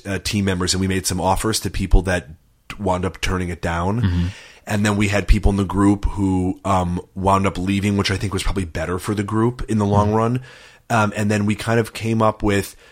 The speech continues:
Speaker 1: three couples. It was my best friend and I, who had done the college improv together, and
Speaker 2: Mm-hmm.
Speaker 1: I was in the, uh, the theater program with him at university. There were two, um, primarily,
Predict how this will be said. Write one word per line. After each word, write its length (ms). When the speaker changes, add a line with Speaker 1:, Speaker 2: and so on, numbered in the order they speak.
Speaker 1:
three 840
couples. 720
It 100
was 180
my 280
best 360
friend 260
and 120
I, 360
who 300
had 240
done 440
the 140
college 380
improv 380
together, 500
and 220
Speaker 2:
Mm-hmm. 20
Speaker 1:
I 280
was 160
in 80
the, 200
uh, 400
the 360
theater 240
program 300
with 80
him 120
at 60
university. 640
There 120
were 100
two, 580
um, 400
primarily, 1040